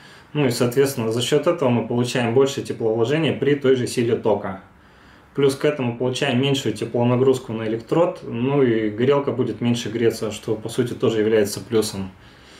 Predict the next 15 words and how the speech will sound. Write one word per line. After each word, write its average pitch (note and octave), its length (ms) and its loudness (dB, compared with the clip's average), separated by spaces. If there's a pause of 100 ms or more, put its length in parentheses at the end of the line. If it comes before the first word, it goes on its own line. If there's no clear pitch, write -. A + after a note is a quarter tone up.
(220)
Особенно D#3 400 0
этот A#2 240 -2
режим C#3+ 300 2
актуален A#2+ 640 0
на A2+ 280 -2
однофазных E3+ 500 0
сварочных C#3+ 520 -2
аппаратах, B2+ 560 -2
где A2 280 -4
максимальная A#2+ 520 0
сила A#2 280 2
тока D#3+ 280 0
достаточно A#2 420 -2
сильно C3 320 2
ограничена. G#2+ 680 0